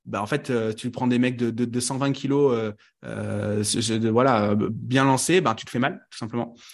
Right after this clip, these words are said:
Et donc, euh, et donc, en fait, j'ai vraiment eu ces deux, ces, ces, ces, ces deux bouts de carrière qui se sont vachement ressemblés, euh, et à peu près au même moment. Donc, euh,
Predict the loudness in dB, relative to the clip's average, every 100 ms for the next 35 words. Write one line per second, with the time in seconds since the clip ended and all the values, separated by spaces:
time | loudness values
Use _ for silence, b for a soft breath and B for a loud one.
0 | -12 -2 2 4 4 4 4 4 2 2
1 | 4 2 2 0 2 2 2 -2 0 2
2 | 2 0 B B -8 -6 -4 -4 -4 -6
3 | -6 -4 2 2 4 0 0 0 4 2
4 | 2 -4 0 0 0 -2 0 0 0 -2
5 | 0 0 0 -2 -4 -6 -8 -4 0 2
6 | 2 0 -4 -10 b b b _ -6 -6
7 | -4 -4 -4 -6